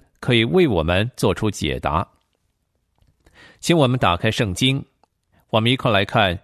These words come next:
希伯来书第四章十三节到十六节。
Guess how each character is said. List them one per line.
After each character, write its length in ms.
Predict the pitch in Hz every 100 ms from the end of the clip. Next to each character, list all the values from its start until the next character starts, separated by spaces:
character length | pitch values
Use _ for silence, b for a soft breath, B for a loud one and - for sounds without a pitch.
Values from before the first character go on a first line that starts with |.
| _
希 300 | - - 208
伯 140 | 160
来 180 | 101 98
书 180 | 110 156
第 220 | 139 120
四 220 | 92 131
章 340 | 113 127 131 135 _ _ _
十 380 | - - 120 147
三 440 | - 196 196 196
节 320 | 156 85 85 -
到 280 | - 104 85
十 260 | - - 123
六 260 | 170 139
节。 360 | 87 - 90